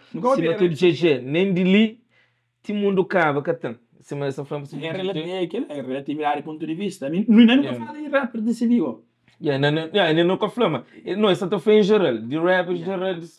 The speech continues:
Speaker 2: De Cabo Verde em geral, acima ele
Speaker 1: Tem
Speaker 2: nunca
Speaker 1: coisa
Speaker 2: tem.
Speaker 1: que criou os que te entendem. É boa minha opinião que você pede, ou não?
Speaker 2: É boa opinião.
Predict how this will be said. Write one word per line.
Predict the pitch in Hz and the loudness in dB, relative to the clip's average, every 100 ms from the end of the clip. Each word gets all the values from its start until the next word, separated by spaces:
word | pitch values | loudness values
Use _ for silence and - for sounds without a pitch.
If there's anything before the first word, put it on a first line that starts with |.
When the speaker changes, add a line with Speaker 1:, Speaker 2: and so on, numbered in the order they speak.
| _ _ | _ _
Speaker 2:
De | 151 | -8
Cabo | 185 180 185 | -2 -2 0
Verde | 190 190 | 0 2
em | 185 | 2
geral, | 190 180 190 | 0 0 -4
acima | 180 190 185 | -8 -8 -6
ele | 185 | -6
Speaker 1:
Tem | |
Speaker 2:
nunca | 339 196 | -8 -4
Speaker 1:
coisa | 294 233 | -2 0
Speaker 2:
tem. | 240 | -2
Speaker 1:
que | 226 | 0
criou | 254 247 233 | 4 4 4
os | 233 | 2
que | 226 | 0
te | |
entendem. | 247 226 156 147 | 0 0 -2 -2
É | |
boa | 233 262 | 0 2
minha | 294 | 0
opinião | - 247 220 226 | 4 6 6 4
que | 208 | 2
você | 196 180 | -2 -2
pede, | 165 135 | -2 -2
ou | |
não? | 120 123 131 _ | -2 -4 -12 _
Speaker 2:
É | 135 | 0
boa | 135 214 | 4 4
opinião. | 240 220 170 110 | 6 6 6 4